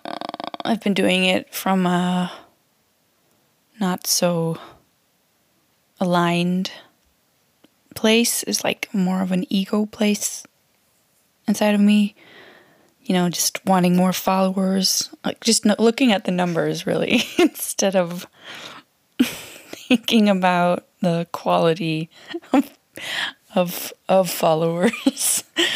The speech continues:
Um, but yeah,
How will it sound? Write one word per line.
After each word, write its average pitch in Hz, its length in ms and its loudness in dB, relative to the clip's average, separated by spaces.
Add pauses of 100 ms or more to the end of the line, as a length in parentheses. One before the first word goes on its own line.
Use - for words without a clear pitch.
(600)
Um, 190 600 4 (3500)
but 208 120 0
yeah, 185 420 2